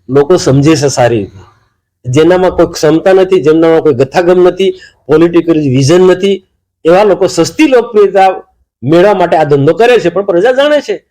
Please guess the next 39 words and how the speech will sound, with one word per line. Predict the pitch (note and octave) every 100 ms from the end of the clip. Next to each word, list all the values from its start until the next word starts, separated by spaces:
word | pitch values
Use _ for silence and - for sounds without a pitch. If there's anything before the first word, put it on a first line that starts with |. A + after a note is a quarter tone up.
| _
લોકોને | F3 A3 A#3
બધાને | G3 C#4 D4+
જ |
ખબર | B3 A3 E3+
છે. | - B2 _ _ _ _ -
લગ્ન | D#3+ A3
પ્રસંગ | G#3+ A3 A3+ A#3
હતો | B3+ B3+ G3+
અને | - _ _ D#3+
મેં | F#3+ G#3 A3
લગ્ન | F3+ G3+
પ્રસંગમાં | G#3 G3 G#3 G#3+ A3 A#3 - _ -
ભાગ | C#3 A#3 A#3+
લીધો, | B3+ A3+ G3 C#3+ - _ _ _ _ -
તો | G3+
એમાં | A3 A#3
એને | A#3+
વચ્ચે | A#3 G#3+ A#3+
પડવાની | A3+ A3 A#3
શું | A3+ C4
જરૂર | A3 G#3 F3
હતી? | E3 E3+ - _ _ _ _
કે | E3+
આપના | F3+ F#3+ A3+
નેતા | A3+ A3+
વચ્ચે | G#3+ - G#3+
પડવાની | G#3 G#3 A3
શું | A#3+
જરૂર | G#3+ F3+ E3+
હતી? | E3+ - _ _ _ _
એની, | A3+ A#3 C4+
એની | B3+
ચિંતા | A#3+ A#3+ A#3
અમે | A#3 A3+
કરતા | G#3+ F#3 G3
નથી. | E3+ E3+
અમે | F3+ F#3
કોઈની | - F#3 G#3 B3+
લીટી | B3+ A3 G3 G#3 G#3